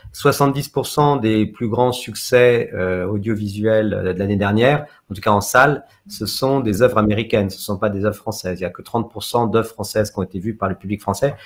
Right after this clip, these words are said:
plé-, plébiscitées par le public français, parce qu'ils sont pas allés en salle voir, euh, plus. Donc ça veut bien dire la, la réalité des chiffres, elle est là.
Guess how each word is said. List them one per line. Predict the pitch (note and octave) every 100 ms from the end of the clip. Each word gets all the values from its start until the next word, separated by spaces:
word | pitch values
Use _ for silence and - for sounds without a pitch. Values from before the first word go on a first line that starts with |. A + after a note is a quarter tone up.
| - - _
plé-, | - A2
plébiscitées | G2 - B2+ B2 A#2+ D3+ E3+
par | C3+ A#2
le |
public | A#2+ G#2+
français, | A2+ - G#2+
parce | -
qu'ils |
sont | -
pas | G#2+
allés | A#2+ A#2+
en |
salle | A#2 C#3 B2+
voir, | A#2 A2+ G#2
euh, | G2+
plus. | - B2+ A#2 - A2
Donc | A2 G#2+
ça | G2+
veut | F#2
bien | F#2
dire | G#2+ C3 A2
la, | G#2
la | G2
réalité | G2 G#2+
des | G#2
chiffres, | G#2 C#3 -
elle | G#2
est | G2
là. | F#2